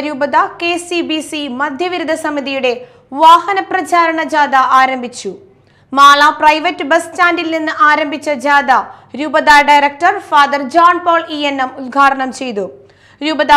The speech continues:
പ്രസിഡന്റ് ബാബു മുത്തേടൻ അധ്യക്ഷത വഹിച്ചു. സർക്കാരിന്റെ മദ്യനയം തിരുത്തണമെന്ന് ആവശ്യപ്പെട്ടുകൊണ്ടാണ് വാഹന പ്രചാരണ ജാഥ ആരംഭിച്ചത്.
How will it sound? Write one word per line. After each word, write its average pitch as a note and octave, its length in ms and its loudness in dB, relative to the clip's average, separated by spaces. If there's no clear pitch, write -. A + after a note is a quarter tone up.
പ്രസിഡന്റ് D#4 500 0
ബാബു D#4 280 6
മുത്തേടൻ D#4+ 420 -2
അധ്യക്ഷത C#4 560 -4
വഹിച്ചു. A3+ 420 -6
സർക്കാരിന്റെ D#4 600 2
മദ്യനയം E4+ 640 0
തിരുത്തണമെന്ന് E4+ 640 -4
ആവശ്യപ്പെട്ടുകൊണ്ടാണ് D4 1000 -2
വാഹന C#4+ 300 2
പ്രചാരണ D4+ 480 0
ജാഥ B3+ 180 2
ആരംഭിച്ചത്. A#3+ 560 -6